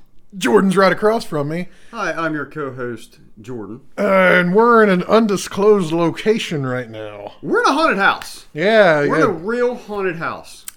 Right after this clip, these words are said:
Speaker 1: Yeah, Jordan thought this was a great i-fucking-dia.
Speaker 2: This is a great idea. Uh, I don't wanna half-ass anything on this podcast.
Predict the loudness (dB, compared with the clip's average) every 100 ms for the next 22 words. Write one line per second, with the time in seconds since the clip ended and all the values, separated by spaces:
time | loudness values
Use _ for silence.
0 | -14 -12 -12 -8 -6 -4 -6 -6 -10 -8
1 | -10 -10 -10 -8 -8 -6 -8 -6 -6 -6
2 | -10 -14 -20 -20 -8 -8 -6 -6 -6 -10
3 | -8 -6 -4 -6 -8 -10 -10 -10 -8 -6
4 | -6 -10 -20 -20 -18 -8 -6 -6 -8 -8
5 | -8 -8 -6 -8 -6 -8 -6 -8 -10 -10
6 | -14 -12 -12 -12 -12 -12 -14